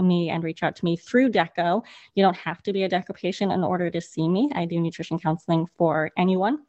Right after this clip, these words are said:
who wants to come see me there. We also have a Facebook page, uh, deco Healthy Living on Facebook. Um,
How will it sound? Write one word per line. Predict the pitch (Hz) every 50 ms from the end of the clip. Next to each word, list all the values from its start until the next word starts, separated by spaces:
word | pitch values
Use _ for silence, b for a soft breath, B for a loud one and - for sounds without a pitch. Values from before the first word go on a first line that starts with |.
| _ -
who | 185
wants | 175 175 175 -
to | 185
come | - - 170 175
see | - - 185 175
me | 170 170 165
there. | 175 170 165 170 202 247 262 B B B B B B B
We | 202 196
also | 175 175 - 190
have | 196 170
a | 170
Facebook | - - 196 190 - - 202 -
page, | - - 202 202 208 226 220 - - - - _
uh, | 185 175 170 175
deco | - 190 - - 190 -
Healthy | - 190 - 196 202
Living | 196 196 202 208 220 226 214 - _
on | 180 175 175 175
Facebook. | - _ 185 175 175 - - _ 233 262 - _ - b b b b b b b b _
Um, | 185 180 170 175